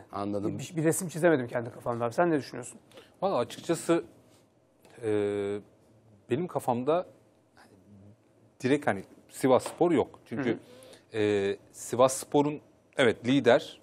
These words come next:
Speaker 3: ama ikinci yarı ilk yarıya göre çok daha zor geçecek
Speaker 2: Tabii ki.
Speaker 3: Sivasspor için.
Speaker 2: Tabii ki.
Speaker 3: E, belki bütün rakipleri, e, yani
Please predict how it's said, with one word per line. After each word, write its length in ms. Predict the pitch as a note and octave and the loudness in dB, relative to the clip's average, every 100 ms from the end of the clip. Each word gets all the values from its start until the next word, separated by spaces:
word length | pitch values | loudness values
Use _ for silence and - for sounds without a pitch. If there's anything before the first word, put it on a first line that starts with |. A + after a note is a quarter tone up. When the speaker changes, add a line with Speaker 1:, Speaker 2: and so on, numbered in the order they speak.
| _ _ _ - - | _ _ _ -20 -8
Speaker 3:
ama 140 | B2+ | -6
ikinci 360 | B2+ D3+ C#3+ E3 | -4 -4 2 6
yarı 160 | D3+ | 6
ilk 200 | E3 D3 | 4 2
yarıya 200 | D3+ C3+ | 2 4
göre 160 | C#3+ F3+ | 4 2
çok 220 | E3+ C#3+ | 0 2
daha 120 | C#3+ | 2
zor 200 | B2+ C#3 | 6 6
geçecek 360 | A#2 G#2 F2+ E2+ | 4 0 -4 -2
Speaker 2:
Tabii 80 | C#3+ | 0
ki. 40 | |
Speaker 3:
Sivasspor 440 | F#2+ E2+ - F#2 E2 | 0 -6 -8 -14 -16
için. 200 | - - | -16 -12
Speaker 2:
Tabii 120 | G#2+ | -12
ki. 140 | - - _ _ - | -12 -20 _ _ -10
Speaker 3:
E, 400 | F#2+ F2+ E2+ E2 E2 - - - - | -4 -2 -4 -6 -10 -14 -18 -18 -6
belki 380 | A2+ - C#3+ - - - - - - - - | -6 -4 -6 -6 -12 -20 -20 -20 -20 -20 -20
bütün 380 | G2 - F3 D#3+ | -18 -4 -4 0
rakipleri, 640 | B2 - A2+ - A2 G2 F2 _ _ _ - | -2 -4 -12 -2 -2 -2 -6 _ _ _ -18
e, 340 | G2 F#2 F#2 F2+ - - _ - | -16 -12 -12 -12 -14 -20 _ -6
yani 240 | G2 F#2 | -4 -4